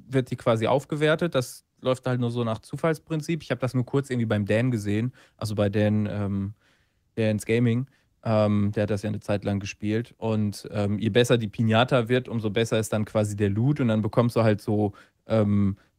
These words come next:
wie im Prinzip bei Hearthstone, glaub ich, so funktioniert das da auch, dass dann erst so billige Karten dann angezeigt werden, dass du dann irgendwie verschiedene Anzüge irgendwie, also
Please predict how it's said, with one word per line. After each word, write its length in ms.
wie 180
im 100
Prinzip 380
bei 220
Hearthstone, 760
glaub 300
ich, 160
so 100
funktioniert 480
das 160
da 120
auch, 260
dass 220
dann 220
erst 360
so 140
billige 440
Karten 400
dann 160
angezeigt 580
werden, 300
dass 180
du 80
dann 200
irgendwie 240
verschiedene 760
Anzüge 640
irgendwie, 480
also 300